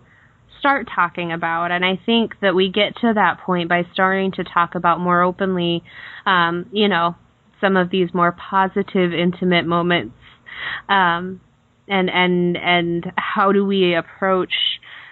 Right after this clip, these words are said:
conversations about intimacy and, and sex and sensuality while we're dealing with an illness, and,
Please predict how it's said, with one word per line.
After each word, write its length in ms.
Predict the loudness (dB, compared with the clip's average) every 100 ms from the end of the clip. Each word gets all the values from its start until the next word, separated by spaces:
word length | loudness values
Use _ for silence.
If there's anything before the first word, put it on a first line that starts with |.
| -10
conversations 960 | 0 0 2 0 0 -4 -2 -4 -4 -4
about 580 | -4 2 2 4 0 -4 -14 -20 -20 _ _ _ _ _
intimacy 840 | -2 -2 -2 -4 -4 -6 -4 -2 0
and, 320 | 0 0 -2
and 220 | -2 -2 -6 -2
sex 320 | 0 0 -6 -10
and 200 | -6 -6 -8 -18 -20 -20 _
sensuality 920 | 0 2 2 0 2 4 2 0 -4 -2
while 240 | 0 0
we're 140 | 2
dealing 400 | 0 0 2 2
with 160 | 2 0
an 120 | -4
illness, 540 | -2 -4 -2 -2 -4 -6 -2
and, 240 | 0 0